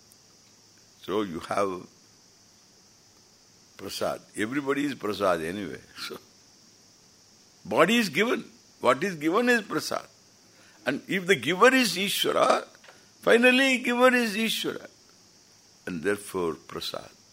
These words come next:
Karma palahetu is Ishvara.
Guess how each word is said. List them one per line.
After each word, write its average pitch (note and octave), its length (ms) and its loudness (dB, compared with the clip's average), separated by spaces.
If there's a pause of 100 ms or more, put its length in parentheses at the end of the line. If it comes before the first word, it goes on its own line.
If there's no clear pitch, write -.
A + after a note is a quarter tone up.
(2750)
Karma A3+ 360 6
palahetu A#3+ 1040 6
is G3+ 260 -6
Ishvara. - 520 -8